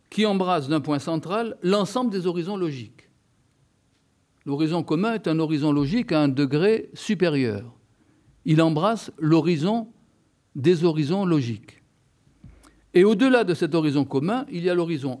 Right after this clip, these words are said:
universel, le genre le plus haut, écrit Kant, qui est le principe suprême auquel se plie la totalité des formes. Ben, cette hiérarchie des trois horizons,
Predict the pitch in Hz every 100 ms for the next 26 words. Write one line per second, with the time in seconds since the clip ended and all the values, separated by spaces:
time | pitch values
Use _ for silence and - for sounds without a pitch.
0 | - 294 320 254 165 127 156 165 214 220
1 | - _ _ _ _ - - _ _ _
2 | - 151 156 170 233 202 151 151 143 165
3 | 254 - 131 143 123 170 208 - - _
4 | _ _ _ _ - 175 160 - 196 185
5 | 214 - 165 - 170 208 220 202 - -
6 | - - 143 135 180 - 139 120 196 170
7 | 143 135 135 127 185 160 139 107 104 -
8 | _ _ _ _ _ _ _ _ _ _
9 | _ _ _ _ - 156 135 156 190 180
10 | 165 180 127 123 156 143 131 120 135 202